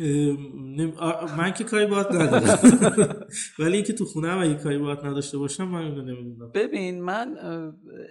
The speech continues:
Speaker 2: من احساس می‌کنم که خانوم‌ها هم منطقی هستن، یعنی اینجوری نیست که بگم آقایون منطقی ترن، ولی فکر می‌کنم خانوم‌ها، اه،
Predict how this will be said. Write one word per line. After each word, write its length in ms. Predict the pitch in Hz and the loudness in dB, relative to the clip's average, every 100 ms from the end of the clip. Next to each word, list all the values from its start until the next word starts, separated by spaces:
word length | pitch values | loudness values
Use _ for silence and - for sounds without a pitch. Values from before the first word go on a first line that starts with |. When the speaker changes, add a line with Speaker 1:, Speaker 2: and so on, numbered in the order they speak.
| 147 | -10
Speaker 2:
من 260 | 165 208 233 | -6 -4 -4
احساس 420 | 202 - 202 208 | -6 -6 -8 -8
می‌کنم 420 | 220 214 214 208 | -10 -8 -8 -8
که 320 | - 208 208 202 | -10 -8 -6 -8
خانوم‌ها 560 | 165 156 151 135 175 | -6 -6 -6 -6 -4
هم 80 | 180 | -4
منطقی 440 | 165 143 135 151 | -4 -6 -8 -10
هستن، 480 | 151 147 - - 104 | -4 -4 -4 -10 -10
یعنی 160 | 113 120 | -10 -14
اینجوری 240 | 117 120 | -12 -10
نیست 200 | 135 127 | -10 -12
که 80 | 117 | -12
بگم 240 | 110 110 | -10 -8
آقایون 420 | 127 113 110 113 113 | -8 -6 -6 -4 -6
منطقی 500 | 110 113 117 113 104 | -6 -6 -8 -10 -8
ترن، 400 | 107 101 90 127 | -4 -4 -6 -4
ولی 340 | 180 226 233 _ _ _ | -6 -6 -14 _ _ _
فکر 460 | - - 247 247 240 | -18 -12 -12 -10 -12
می‌کنم 360 | 226 220 220 | -8 -6 -6
خانوم‌ها، 840 | - 175 165 165 147 175 190 202 - - _ - | -8 -6 -6 -6 -8 -6 -6 -8 -12 -20 _ -14
اه، 380 | 147 151 143 | -6 -4 -4